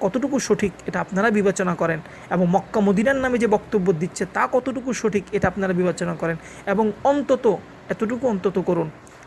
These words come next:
যে বাংলাদেশের ভিতরে আর ফিতনা করেন না। আজ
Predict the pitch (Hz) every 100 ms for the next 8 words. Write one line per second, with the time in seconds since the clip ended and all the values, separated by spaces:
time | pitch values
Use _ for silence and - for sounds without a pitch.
0 | - 180 185 180 165 165 185 165 165 185
1 | 190 185 185 175 165 151 151 151 151 170
2 | - - - - - - - 170